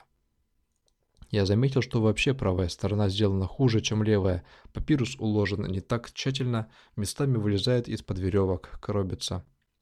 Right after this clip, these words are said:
«Да», — ответил Тур. «Левую сторону делал Муса, а правую — Амар».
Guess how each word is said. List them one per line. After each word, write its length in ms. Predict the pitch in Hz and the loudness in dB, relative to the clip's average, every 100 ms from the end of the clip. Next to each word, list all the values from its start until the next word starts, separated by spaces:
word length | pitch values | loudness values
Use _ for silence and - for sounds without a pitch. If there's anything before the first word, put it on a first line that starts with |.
| _ _ _ | _ _ _
«Да», — 380 | 107 92 87 - _ _ | -2 -2 -2 -6 _ _
ответил 380 | 104 - 92 92 | -12 -6 -4 -4
Тур. 280 | - 95 - _ _ _ | -4 -10 -10 _ _ _
«Левую 380 | 110 135 131 113 | 0 4 4 2
сторону 560 | - 127 120 120 107 | -2 -2 -2 -2 -2
делал 440 | 95 107 104 104 - | 0 2 4 2 0
Муса, 520 | 110 104 87 95 90 _ _ | 0 0 0 -2 -4 _ _
а 140 | 95 | -4
правую — 560 | - 113 120 117 110 - | 0 0 2 2 2 0
Амар». 440 | 107 98 90 - | -2 0 -2 -6